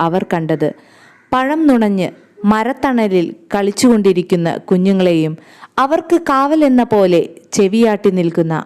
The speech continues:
ആനയെയുമാണ്. ആയിഷുമ്മയ്ക്ക് ചന്ദ്രശേഖരനെ പിടികിട്ടി. അവർ അവൻ്റെ തുമ്പിക്കൈയിൽ കെട്ടിപ്പിടിച്ചുകൊണ്ട് പറഞ്ഞു, "എൻ്റെ ചന്ദ്രശേഖര, നീ ഞങ്ങളുടെ കുഞ്ഞുങ്ങളെ രക്ഷിച്ചു. അവരെ ആശ്വസിപ്പിച്ച്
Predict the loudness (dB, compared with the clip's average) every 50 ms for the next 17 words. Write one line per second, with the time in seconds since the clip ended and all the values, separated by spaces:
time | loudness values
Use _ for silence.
0 | -8 -8 -8 -6 -4 -4 -2 0 0 0 -2 -2 -4 -6 -6 -6 -6 -6 -6 -8
1 | -10 -12 _ _ _ _ _ _ _ _ _ _ _ _ _ _ -6 -4 -2 -2
2 | -2 -4 -2 -2 0 0 0 -2 0 0 0 0 -2 -4 -6 -4 -4 -4 -2 -2
3 | -2 -2 0 0 0 0 0 -2 -2 -2 -4 -6 -6 -4 -4 -2 0 0 -2 -2
4 | -4 -6 -6 -8 -8 -8 _ _ _ _ _ -20 -20 _ _ _ _ _ _ -4
5 | -2 -2 -2 -2 -2 -4 -4 -2 -2 0 2 2 0 0 -2 -6 -6 -2 0 2
6 | 2 2 2 0 -2 -2 0 0 0 0 0 -2 -2 -2 -2 -2 -2 0 0 -2
7 | -2 0 0 -2 0 -2 -2 -2 -2 -2 -2 -2 -2 -2 -2 -2 -4 -6 -8 -10
8 | -12 _ _ _ _ _ _ _ -4 -2 0 0 0 -2 0 -2 -2 0 0 0
9 | 0 2 0 0 0 0 -2 -2 -4 -6 -10 _ _ _ _ _ _ _ _ _
10 | _ 0 0 2 2 2 2 2 2 2 2 2 2 0 0 -2 -4 -6 -4 -2
11 | -2 0 2 2 2 2 2 2 2 0 -2 -2 -2 -2 -2 -2 -2 -4 -6 -6
12 | -6 -10 _ _ _ _ _ _ _ _ _ -4 -2 -2 0 0 0 0 -2 -2
13 | -2 -2 -2 -2 0 0 -2 0 0 -2 -2 0 -2 -2 -2 -2 -4